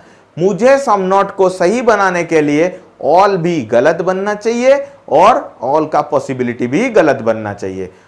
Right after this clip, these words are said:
तो यहाँ पर क्या चाहिए मेरे को? सम नॉट को सेटिस्फाई करना चाहिए। तो मेरे को अभी स्मॉल सम नॉट को देखना है।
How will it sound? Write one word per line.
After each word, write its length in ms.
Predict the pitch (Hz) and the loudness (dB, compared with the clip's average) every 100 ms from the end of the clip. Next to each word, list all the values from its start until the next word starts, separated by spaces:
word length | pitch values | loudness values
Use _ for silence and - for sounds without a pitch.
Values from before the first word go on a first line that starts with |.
| _ | _
तो 80 | 170 | -4
यहाँ 240 | 170 175 196 | -2 0 0
पर 140 | 220 | -2
क्या 200 | 202 214 | 0 0
चाहिए 300 | 220 226 226 | 0 -2 -2
मेरे 200 | 233 233 | 0 0
को? 180 | 233 294 320 - _ _ - | 2 2 2 -14 _ _ -12
सम 280 | - 175 180 | 0 0 2
नॉट 300 | 208 269 277 | 2 2 4
को 140 | 302 | 0
सेटिस्फाई 440 | 302 185 170 175 160 | 2 0 0 0 0
करना 240 | 147 135 | 0 -2
चाहिए। 260 | 127 120 113 | -2 -2 -2
तो 160 | 185 | -2
मेरे 240 | 185 185 208 | 2 2 4
को 120 | 226 | 2
अभी 160 | 214 | 0
स्मॉल 340 | 214 202 190 190 | -2 0 0 0
सम 200 | 185 170 | -2 -2
नॉट 220 | 170 180 | 0 0
को 80 | 208 | 2
देखना 240 | 196 196 202 | 0 0 -2
है। 220 | 208 | -2